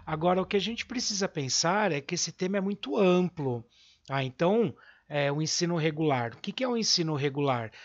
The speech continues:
A gente tem educação infantil, a gente tem o ensino fundamental um, a gente tem o ensino fundamental dois, a gente tem o ensino médio, né? Então, vamos fechar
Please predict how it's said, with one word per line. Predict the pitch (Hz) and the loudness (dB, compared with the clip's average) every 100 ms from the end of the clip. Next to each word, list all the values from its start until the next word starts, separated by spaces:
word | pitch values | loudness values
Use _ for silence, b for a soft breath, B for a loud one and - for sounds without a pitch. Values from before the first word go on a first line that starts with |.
| B - | B -8
A | |
gente | 143 170 | -2 -2
tem | - 170 | 0 -2
educação | 156 160 147 156 | -2 -2 -2 -4
infantil, | 147 139 131 - 196 254 233 | -4 -6 -2 -2 0 -2 -2
a | |
gente | 147 147 - | -2 -4 -4
tem | 156 | -4
o | 151 | -4
ensino | - 147 | -4 -6
fundamental | 139 143 139 131 123 131 127 - | -8 -6 -6 -6 -4 -4 -4 -2
um, | 190 220 254 B B - | 0 0 -2 B B -12
a | |
gente | 139 151 - | -6 -4 -2
tem | 165 | -4
o | |
ensino | 143 151 | -2 -4
fundamental | 139 143 135 131 135 123 117 | -6 -8 -8 -8 -6 -6 -8
dois, | 139 127 147 160 208 240 - B B - | -14 -6 0 2 2 0 -4 B B -8
a | 139 | -4
gente | 151 - | -2 -2
tem | 156 147 | -2 -4
o | |
ensino | 139 - 135 127 | -2 -4 -4 -6
médio, | 123 127 139 147 165 175 233 262 - b b b b _ _ 143 | -4 -2 0 0 0 -2 -2 -4 -10 b b b b _ _ -6
né? | 139 180 190 151 | 0 0 0 -2
Então, | 143 - 190 220 247 190 | -8 -2 2 2 0 -2
vamos | 175 294 - - | -2 -4 -4 -4
fechar | - - 185 165 170 165 160 123 | -6 -4 -2 2 4 4 4 2